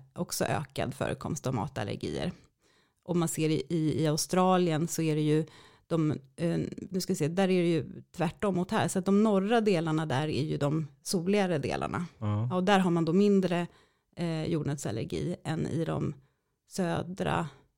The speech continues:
Speaker 1: mörkare delarna. Och det skulle
Speaker 2: Ja.
Speaker 1: då kunna tala för att
Speaker 2: Alltså
Speaker 1: D-vitamin har betydelse.
Speaker 2: Alltså, alltså
Speaker 1: Mm.
Speaker 2: brist på D-vitamin
Speaker 1: Ökar risken
Speaker 2: ökar
Speaker 1: då
Speaker 2: risken.
Speaker 1: för
Speaker 2: Mm.
Speaker 1: matallergi.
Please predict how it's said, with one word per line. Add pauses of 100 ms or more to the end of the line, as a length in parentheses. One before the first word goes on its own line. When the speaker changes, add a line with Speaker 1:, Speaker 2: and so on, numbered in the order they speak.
(120)
Speaker 1:
mörkare
delarna. (360)
Och
det
skulle
Speaker 2:
Ja.
Speaker 1:
då
kunna
tala
för
att
Speaker 2:
Alltså
Speaker 1:
D-vitamin
har
betydelse.
Speaker 2:
Alltså,
alltså
Speaker 1:
Mm.
Speaker 2:
brist
på
D-vitamin (180)
Speaker 1:
Ökar
risken
Speaker 2:
ökar
Speaker 1:
då
Speaker 2:
risken.
Speaker 1:
för
Speaker 2:
Mm.
Speaker 1:
matallergi.